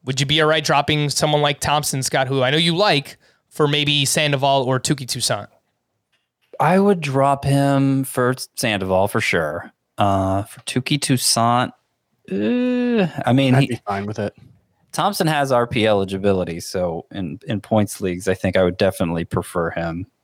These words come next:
Speaker 2: Uh, I'm, on the drop-o-meter, I'm gonna give Thompson a f-,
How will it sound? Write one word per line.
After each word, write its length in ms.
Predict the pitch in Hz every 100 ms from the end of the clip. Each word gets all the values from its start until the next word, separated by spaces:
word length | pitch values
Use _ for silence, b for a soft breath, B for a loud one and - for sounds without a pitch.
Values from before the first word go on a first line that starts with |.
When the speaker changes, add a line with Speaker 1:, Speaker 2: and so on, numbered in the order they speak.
| _ _ _ _
Speaker 2:
Uh, 300 | 92 - 117
I'm, 60 | 143
on 140 | 151 151
the 100 | 147
drop-o-meter, 720 | 123 131 170 190 180 180 170
I'm 160 | 135 139
gonna 200 | 147 139
give 380 | 123 123 117 117
Thompson 640 | - 107 107 - 107 98
a 80 | 90
f-, 120 | 87